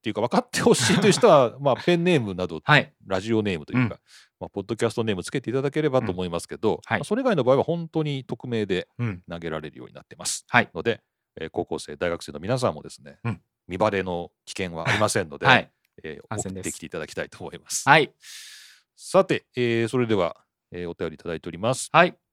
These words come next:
Speaker 1: えー、じゃあまずはこの明けましておめでとうのやつからいきますかね。
Speaker 2: 明けましておめでとうのやつ。はい。
Speaker 1: はい。えー、とある大学の文化研究室の皆様、明けましておめでとうございます。
Speaker 2: 明けましておめでとう、明けましておめでとうございます。
Speaker 1: おめでとうございます。
Speaker 2: はい。
Speaker 1: 初回からずっと聞いているリスナーです。
Speaker 2: はい。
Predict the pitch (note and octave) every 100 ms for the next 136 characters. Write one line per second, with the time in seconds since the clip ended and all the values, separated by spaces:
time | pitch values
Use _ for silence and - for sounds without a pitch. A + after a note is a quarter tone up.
0 | _ _ _ _ G#2 F2+ G#2 G2+ C3 F#2+
1 | E2+ F2+ A#2+ D2+ - F3 G3 - F2+ D#2+
2 | G2 A2+ B2 _ C3+ B2+ C3 - - _
3 | - - B2 D#3 D#3+ D#3 D3 G2 A2 A2+
4 | G#2+ - - F2+ - F2+ E2+ - - -
5 | _ _ - F2+ - G3 B3+ F3 E3 D#3+
6 | D#3+ D3 D#3 F3+ F3+ F#3+ F#3 F3 - F#3+
7 | - C#3+ B2 C3 C3+ A2 G2+ - E3 F3
8 | B2+ G#2 A#2+ B2+ B2 A#2 G#2+ G2+ C3 D3
9 | C#3 A#2 A#2 A2+ _ _ B2 A#2+ C3 C3
10 | - C3 G#2+ G#2+ G#2 G#2+ A2 G#2+ G#2 B2
11 | D3 - - F#2+ D#2+ - - _ - _
12 | - C3+ C3 _ _ _ _ _ - C#3
13 | G3 G3 E3+ D3 D#3 F3+ D#3 E3 D3+ D3+
14 | - D#3+ A#2+ - E2 - - - - D3
15 | D3+